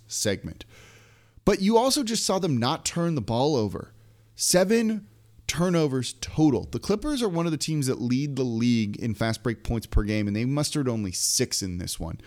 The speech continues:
because the Pelicans were smart with the rock, valued the basketball.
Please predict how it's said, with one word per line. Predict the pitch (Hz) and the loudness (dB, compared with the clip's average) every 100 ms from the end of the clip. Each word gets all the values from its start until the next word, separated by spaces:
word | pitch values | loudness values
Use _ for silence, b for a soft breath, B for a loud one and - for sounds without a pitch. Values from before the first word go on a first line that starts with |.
| B B | B B
because | - 127 120 | 0 0 0
the | |
Pelicans | 104 135 123 113 | 0 0 0 -2
were | 113 | -2
smart | - - 127 120 131 147 | 0 0 0 0 0 -4
with | 139 | -6
the | |
rock, | 123 110 101 101 | -4 -2 -2 -4
valued | 117 113 107 117 123 117 | -4 0 2 4 2 0
the | |
basketball. | 104 117 120 - - 104 | -2 0 -2 -4 -4 -4